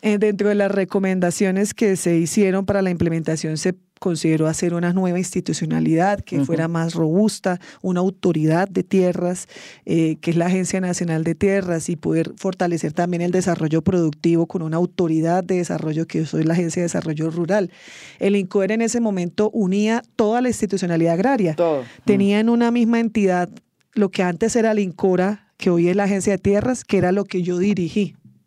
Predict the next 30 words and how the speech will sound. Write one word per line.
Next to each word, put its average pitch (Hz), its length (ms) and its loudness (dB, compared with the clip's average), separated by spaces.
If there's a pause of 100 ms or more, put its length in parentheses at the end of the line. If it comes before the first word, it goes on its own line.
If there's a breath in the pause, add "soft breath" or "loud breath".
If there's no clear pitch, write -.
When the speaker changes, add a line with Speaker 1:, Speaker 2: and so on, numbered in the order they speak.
(120)
Speaker 1:
Digamos 180 400 -2
que 180 180 -4
yo 170 280 -4
ya 180 160 0
fui 214 180 0
ese 202 180 0
cargo 196 300 -2
de 196 120 0
la 180 100 0
di-, 170 160 0
de 180 160 -6
dirección 165 400 -2
de 165 80 -6
Agencia 190 240 -4
de 185 40 -4
Tierras, 180 440 -4 (500 loud breath)
que - 80 0
era 165 80 2
el 165 80 0
cargo 175 240 0
que 165 160 2
yo 156 60 0
tenía. 175 580 -2 (540 soft breath)
Em, 165 720 0 (160)
tenía 190 420 2
lo 208 160 4
de 190 120 4
desarrollo 180 600 0
rural, 214 520 0 (540 soft breath)
eh, 175 360 2